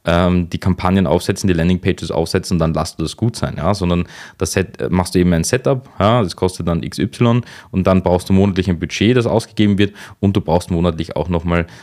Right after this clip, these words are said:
ähm, Budget für dich, ja? Damit du das weiter führst und die Kampagnen führst und, ähm, mh, äh, Keywords raussuchst und, und, und. Ja? Das heißt, so, so üblicher Fall ist zum Beispiel Facebook-Ads, ja? Da ist das ganz, ganz üblich, <clears throat> dass man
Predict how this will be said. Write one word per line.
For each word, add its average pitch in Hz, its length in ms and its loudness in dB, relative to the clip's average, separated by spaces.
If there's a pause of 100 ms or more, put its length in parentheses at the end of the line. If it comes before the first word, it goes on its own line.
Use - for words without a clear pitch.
(140)
ähm, 87 460 0
Budget 92 340 0
für - 80 -10
dich, 123 240 -2
ja? 95 160 6
Damit 85 240 2
du - 60 -10
das 87 160 -2
weiter 90 500 2
führst 120 400 0
und 78 220 -4
die 85 60 -4
Kampagnen 101 480 0
führst 95 340 -2
und, 80 200 -6 (440)
ähm, 82 460 -2 (220)
mh, 82 420 -4 (120)
äh, - 220 -6
Keywords 123 360 0
raussuchst 90 440 0
und, 113 180 4
und, 92 140 2
und. 87 180 0
Ja? 95 140 0
Das 90 120 0
heißt, 90 320 -2
so, 92 240 -6
so - 140 -10
üblicher 98 380 0
Fall 87 240 0
ist 87 80 -2
zum 87 100 -6
Beispiel 82 220 -4
Facebook-Ads, - 580 -2
ja? 85 220 0
Da 82 160 -2
ist 82 160 -4
das 82 100 -6
ganz, 85 340 -4 (460)
ganz 87 220 0
üblich, 117 400 2 (160)
<clears throat> 117 400 4
dass 87 160 0
man 87 320 0